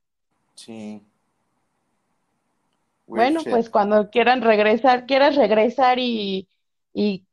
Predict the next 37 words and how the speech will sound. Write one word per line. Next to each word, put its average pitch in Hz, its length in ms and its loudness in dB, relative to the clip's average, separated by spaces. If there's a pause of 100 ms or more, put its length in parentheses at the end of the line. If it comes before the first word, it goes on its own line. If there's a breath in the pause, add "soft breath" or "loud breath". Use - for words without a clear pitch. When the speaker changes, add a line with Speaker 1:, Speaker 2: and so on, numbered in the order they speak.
Speaker 2:
platicar 220 580 0
otra 233 300 2
vez 233 400 -2
sobre 208 280 -4
estas 233 280 -4
cosas 240 360 -4
y 202 100 -8
con 185 180 -2
tu 202 120 -4
chica, 269 380 -6 (760)
Speaker 1:
Estaría - 300 -6
Speaker 2:
son - 0 -
Speaker 1:
bueno, 185 420 -4
Speaker 2:
bienvenidos. - 220 -8
Speaker 1:
¿eh? - 60 -
Estaría 113 360 -14
bueno. 107 340 -14 (800)
Speaker 2:
Sí, 208 240 -6
sí. 226 360 -10
Speaker 1:
Ella, 139 380 0
ella, 127 460 -6
ella 127 220 -12
también 113 280 -14
va 123 60 -10
a 123 60 -14
sacar 120 260 -16
un 123 100 -14
proyecto 110 480 -12
próximamente, 104 640 -20
entonces - 320 -20
a 107 60 -16
lo 117 80 -10
mejor 107 320 -12
volvemos 117 460 -12
para 110 280 -12
eso, - 320 -20
fíjate. - 360 -20